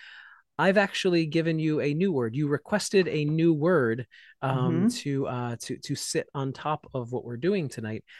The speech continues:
Speaker 1: And after reading your piece, it's a back to school piece, I determined that the theme should be the word resolve.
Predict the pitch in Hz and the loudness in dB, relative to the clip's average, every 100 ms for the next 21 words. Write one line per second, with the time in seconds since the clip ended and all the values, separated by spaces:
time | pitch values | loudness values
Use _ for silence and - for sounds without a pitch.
0 | - - 135 - 175 - - 196 175 170 | -12 -6 -6 -2 -2 -2 -2 0 2 2
1 | 170 156 160 - 139 - - 110 113 113 | 2 0 0 -2 -8 -8 -10 -8 -6 -8
2 | - 160 - 190 - 95 95 - _ - | -8 -10 -2 -2 -2 -8 -10 -12 _ -20
3 | - _ 127 135 156 - - 131 117 117 | -20 _ -2 0 0 -2 -2 -2 -2 -4
4 | - 123 117 117 - 147 147 151 190 - | -6 -8 -8 -12 -10 -6 -4 -4 -6 -8
5 | _ _ _ _ _ _ _ _ - 151 | _ _ _ _ _ _ _ _ -4 -2
6 | 139 127 123 117 117 110 104 104 98 101 | -2 -2 0 -2 -2 -2 -4 -8 -6 -6
7 | 87 80 - 110 | -6 -8 -14 -20